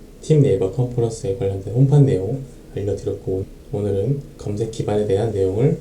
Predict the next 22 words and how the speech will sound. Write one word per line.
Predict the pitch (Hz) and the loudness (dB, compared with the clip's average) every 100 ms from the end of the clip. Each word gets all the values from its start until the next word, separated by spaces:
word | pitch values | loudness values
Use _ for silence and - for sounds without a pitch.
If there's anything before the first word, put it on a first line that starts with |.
| - - - | -8 -18 -18
설명드리려고 | - 135 143 147 135 98 95 95 104 | 4 8 8 8 4 0 0 -2 -4
해요. | 107 90 - - - - - - - | -6 -6 -10 -16 -20 -20 -20 -20 -2
네이버 | 107 107 117 - | 4 6 6 4
블로그가 | 104 104 101 120 - - - - - - | 0 0 0 -2 -4 -10 -18 -20 -20 -8
리브랜딩 | 110 120 123 113 107 104 101 104 101 | 0 2 4 2 2 -2 -2 -2 -2
발표를 | 98 107 107 95 | -4 -2 0 0
했고, | 127 - 92 131 135 - - - - - - | -2 -4 -2 -2 -4 -10 -20 -20 -20 -16 -8
또 | - 135 | -6 -6
이제 | - - - - - | -10 -12 -16 -18 -10
전업 | 110 120 - | 0 0 0
블로거 | 104 101 - - - - | -2 -2 -4 -8 -14 -8
기준으로서 | 113 104 92 90 - - - - - - | -4 -2 -2 -6 -8 -10 -10 -18 -20 -6
핵심 | 147 - 131 | -4 0 0
해석 | 127 - - - - - - | 2 0 -2 -8 -16 -20 -10
또는 | 98 98 | -10 -4
대응을 | 110 110 107 104 135 - - - - - | 0 2 2 0 -2 -8 -18 -20 -20 -8
어떻게 | - - 123 | -8 -4 2
해야 | 135 | 4
되는지 | 131 101 - - - | 4 0 -6 -14 -14
제가 | - 98 95 | -8 -6 -6
정리를 | - 104 104 107 | -6 -4 -4 -2
해드리려고 | 127 110 98 95 95 110 139 | -2 -2 -4 -2 0 2 0